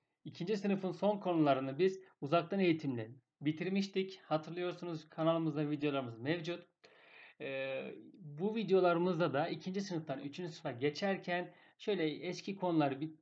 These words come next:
telafi edelim, bir hatırlayalım, gözden geçirelim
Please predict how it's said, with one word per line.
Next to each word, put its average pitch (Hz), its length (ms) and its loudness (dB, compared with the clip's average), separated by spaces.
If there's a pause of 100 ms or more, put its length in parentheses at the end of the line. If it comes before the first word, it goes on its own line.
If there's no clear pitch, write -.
(120)
telafi 165 420 2
edelim, 151 360 -2
bir 156 80 -4
hatırlayalım, 151 760 -2
gözden 147 380 -2
geçirelim 143 600 -2